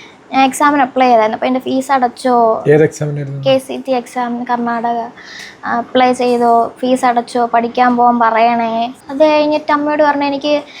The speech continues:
Speaker 1: എനിക്കൊരു ഉടുപ്പ് വാങ്ങിച്ചു തരാമോ? എനിക്ക് തണുക്കുന്നുണ്ടെന്നൊക്കെ." അമ്മയോട് അമ്മ പറഞ്ഞു, "അതിനെന്തോ വാങ്ങിച്ചു തരാം, എന്നാ പെട്ടെന്ന് പോയിട്ട് വാ" എന്ന് പറഞ്ഞാൽ ഹാപ്പി ആയിട്ടിരിക്കുമായിരുന്നു. ഡോക്ടർമാരും ഹാപ്പി ആയിട്ടാണ് പറഞ്ഞത്. എന്നാൽ പിറ്റേ ദിവസം വീട്ടിൽ പോവാന്നുള്ള ഇതിലായിരുന്നു. അപ്പം അവർക്കൊന്നും ചെയ്യാനുള്ളൊരു സമയം കൊടുത്തില്ല. ഒരു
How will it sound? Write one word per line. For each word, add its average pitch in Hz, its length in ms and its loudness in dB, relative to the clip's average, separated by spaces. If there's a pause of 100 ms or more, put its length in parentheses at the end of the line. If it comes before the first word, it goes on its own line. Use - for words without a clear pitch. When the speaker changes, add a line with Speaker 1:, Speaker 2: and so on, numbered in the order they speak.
(220)
Speaker 1:
എനിക്കൊരു 285 280 2
ഉടുപ്പ് 277 280 2
വാങ്ങിച്ചു 277 360 4
തരാമോ? 262 280 4
എനിക്ക് 262 180 -2
തണുക്കുന്നുണ്ടെന്നൊക്കെ." 254 880 -2
അമ്മയോട് 233 260 -6
അമ്മ 311 240 -4
പറഞ്ഞു, 311 200 -2
"അതിനെന്തോ 311 360 0
വാങ്ങിച്ചു 294 340 0
തരാം, 285 120 0
എന്നാ 302 180 0
പെട്ടെന്ന് 311 280 2
പോയിട്ട് 294 360 -2
വാ" 302 100 2
എന്ന് 302 120 -2
പറഞ്ഞാൽ 330 180 -2
ഹാപ്പി 359 280 0
ആയിട്ടിരിക്കുമായിരുന്നു. 339 580 0 (380)
ഡോക്ടർമാരും 370 500 2
ഹാപ്പി 330 240 2
ആയിട്ടാണ് 311 280 2
പറഞ്ഞത്. 277 260 -2
എന്നാൽ 277 160 -2
പിറ്റേ 269 240 -8
ദിവസം 277 180 -8
വീട്ടിൽ 269 220 -4
പോവാന്നുള്ള 262 600 2
ഇതിലായിരുന്നു. 247 560 -4 (420)
അപ്പം - 200 0 (560)
അവർക്കൊന്നും 311 540 0
ചെയ്യാനുള്ളൊരു 349 600 2
സമയം 320 400 -4
കൊടുത്തില്ല. 277 500 -8
ഒരു 262 140 -6